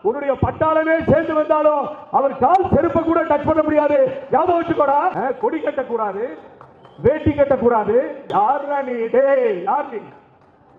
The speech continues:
எங்க அண்ணன் கேட்டாரு ஒரு நாள், "யாரப்பா நீன்னு?" நான் உரிமையிலே கேட்கிறேன், "யார்ரா நீ?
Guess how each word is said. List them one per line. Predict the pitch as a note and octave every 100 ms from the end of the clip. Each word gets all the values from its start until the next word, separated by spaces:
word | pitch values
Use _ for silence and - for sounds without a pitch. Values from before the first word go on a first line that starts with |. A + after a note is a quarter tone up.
| _ _ _ -
எங்க | F#3
அண்ணன் | A3+ C4+
கேட்டாரு | B3+ B3+ B3+ A#3+
ஒரு |
நாள், | A3+ A#3 - - - - - _ _ -
"யாரப்பா | G3 C#4+ C#4 A#3 A3
நீன்னு?" | A#3 F#3+ D3+ - - _ _ _
நான் | E3 F#3
உரிமையிலே | F#3+ C4+ C#4 D4 C#4+
கேட்கிறேன், | C#4+ C4+ B3+
"யார்ரா | A3 C4 C4 A3+
நீ? | A3